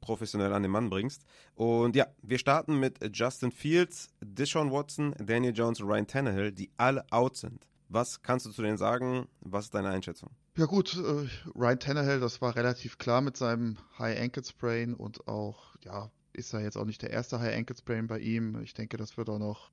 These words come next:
Speaker 2: noch eine weitere, wahrscheinlich sogar zwei Wochen noch dauern. Äh,
Speaker 1: Und
Speaker 2: weiß
Speaker 1: man muss sagen, die Saison ist anscheinend auch tot bei den Titans.
Speaker 2: Ja,
Speaker 1: Die haben ja
Speaker 2: das
Speaker 1: Kevin Byard abgegeben.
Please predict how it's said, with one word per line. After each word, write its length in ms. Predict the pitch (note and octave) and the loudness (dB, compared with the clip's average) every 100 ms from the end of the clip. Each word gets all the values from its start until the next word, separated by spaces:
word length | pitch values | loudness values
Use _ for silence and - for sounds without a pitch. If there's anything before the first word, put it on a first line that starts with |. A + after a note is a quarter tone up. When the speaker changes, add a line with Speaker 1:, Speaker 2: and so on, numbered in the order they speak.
| - | -18
Speaker 2:
noch 180 | - - | -16 -12
eine 100 | G#2 | -6
weitere, 560 | G2+ - A#2 A2+ A2+ A#2 | -6 -4 -4 -2 -2 -6
wahrscheinlich 300 | A#2 - G#2 | -14 -14 -14
sogar 200 | A#2 G#2 | -12 -14
zwei 280 | - G2+ G#2+ | -8 -6 -4
Wochen 240 | B2 B2+ | -4 -4
noch 160 | A#2+ A2 | -6 -6
dauern. 420 | A#2 A#2 A#2+ B2 - - - | -4 -2 -2 -4 -10 -18 -8
Äh, 20 | A2+ A2+ G#2+ | -4 -2 2
Speaker 1:
Und 160 | B2+ | 2
Speaker 2:
weiß 60 | - | 4
Speaker 1:
man 100 | A2+ | 0
muss 140 | A#2 | 2
sagen, 240 | A#2+ A#2+ A2 | 4 4 4
die 80 | |
Saison 340 | G#2+ G2+ A2+ G#2 | 2 2 2 2
ist 160 | F#2 | 0
anscheinend 380 | E2 F#2+ G#2 F#2+ | -2 0 0 2
auch 100 | F#2+ | 0
tot 380 | - A#2 G#2+ - - | -2 -2 -2 -8 -6
bei 120 | G2 | -2
den 160 | F2+ F2+ | -2 -2
Titans. 280 | F#2+ - D#3+ | -2 0 2
Speaker 2:
Ja, 180 | F3 | 4
Speaker 1:
Die 80 | B2 | 2
haben 120 | F#2 | 0
ja 60 | F#2+ | 0
Speaker 2:
das 120 | F2+ | 0
Speaker 1:
Kevin 320 | - F2+ F#2 | -2 -2 -2
Byard 300 | F2+ F#2 F#2+ | 2 4 4
abgegeben. 680 | G2+ - F#2+ F#2+ F2+ F#2+ | 0 -4 -4 -2 0 -2